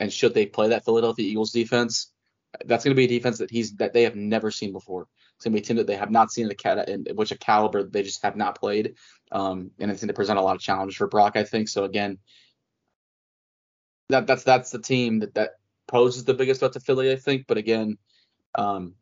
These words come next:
like I said, I'll be bold and say that Philly's expectation is Super Bowl. But, um, we'll kinda keep it moving here, and we'll get to the game here with the Niners and the Seahawks.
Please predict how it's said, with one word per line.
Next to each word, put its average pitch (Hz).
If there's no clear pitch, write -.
like 113
I 113
said, 110
I'll 107
be 113
bold 117
and 98
say 113
that -
Philly's 110
expectation 107
is 90
Super 104
Bowl. 98
But, 101
um, 104
we'll 113
kinda 135
keep 123
it 113
moving 117
here, 110
and 110
we'll 107
get 107
to -
the 110
game 101
here 101
with 101
the -
Niners 101
and 95
the 92
Seahawks. 110